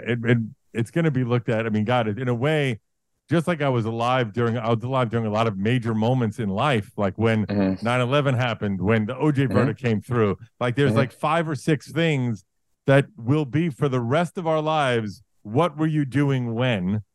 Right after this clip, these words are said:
Speaker 2: Yeah.
Speaker 1: And this is definitely one of those things.
Speaker 2: Yeah, yeah, I thought so too. I thought
Speaker 1: It's
Speaker 2: so
Speaker 1: pretty
Speaker 2: too. And I
Speaker 1: wild.
Speaker 2: think, I think it's kind of like, I, you know, I've heard, like, some critics be like, "I don't wanna watch anything about that." It's like, all right,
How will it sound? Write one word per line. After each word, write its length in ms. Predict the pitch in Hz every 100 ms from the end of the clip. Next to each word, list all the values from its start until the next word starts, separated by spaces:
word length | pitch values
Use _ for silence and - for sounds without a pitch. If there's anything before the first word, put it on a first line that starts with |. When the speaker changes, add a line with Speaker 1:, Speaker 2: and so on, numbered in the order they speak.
| _ _ _
Speaker 2:
Yeah. 240 | 107 101
Speaker 1:
And 160 | 123 113
this 240 | 135 156
is 100 | 143
definitely 440 | 117 143 - 143 135
one 180 | 123 135
of 80 |
those 220 | 123 127 107
things. 440 | 123 131 80 _ _ _ _ _ -
Speaker 2:
Yeah, 300 | 127 160 95 98
yeah, 340 | 135 180 98 - -
I 80 |
thought 240 | 123 147 -
so 120 | 147
too. 240 | - 165 92 _ _ _ -
I 60 | 107
thought 120 | 120
Speaker 1:
It's 100 | 107
Speaker 2:
so 60 | 117
Speaker 1:
pretty 120 | 143
Speaker 2:
too. 40 |
And 80 | 123
I 40 |
Speaker 1:
wild. 80 | 117
Speaker 2:
think, 160 | 131 - _ _ _ _
I 120 | -
think 200 | 123 165
it's 200 | 156 135
kind 200 | - 131
of 100 | 120
like, 220 | 110 101 - -
I, 100 | 110
you 100 | 117
know, 100 | 117
I've 80 | 113
heard, 200 | 127 113 -
like, 160 | 101
some 200 | - 104
critics 380 | 95 104 98 95
be 80 | -
like, 160 | 92 -
"I 160 | 113
don't 140 | 135 131
wanna 200 | 123 107
watch 360 | 104 110 -
anything 420 | 101 92 87 90
about 360 | 85 82 80 78
that." 220 | 69 60 -
It's 140 | -
like, 100 | 82
all 140 | 82 107
right, 240 | 95 90